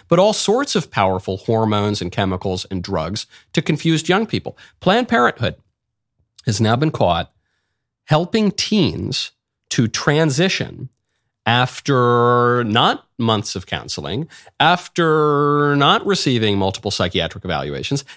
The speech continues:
after a thirty-minute consultation. Eighteen-year-old kid. He was seventeen years old yesterday,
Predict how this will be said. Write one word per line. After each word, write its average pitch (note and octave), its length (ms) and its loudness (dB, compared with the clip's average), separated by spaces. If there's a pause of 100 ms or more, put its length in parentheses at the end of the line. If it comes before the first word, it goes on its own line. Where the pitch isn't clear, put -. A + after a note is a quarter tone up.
(140)
after G#3 720 2 (760)
a D#3+ 60 2
thirty-minute F#3 680 2
consultation. C#3+ 800 -2 (960)
Eighteen-year-old F3+ 640 2
kid. G2+ 260 -2 (1000)
He B2 60 0
was A2+ 120 0
seventeen F#3 480 2
years F3 220 4
old D#3+ 160 2
yesterday, C#3+ 500 2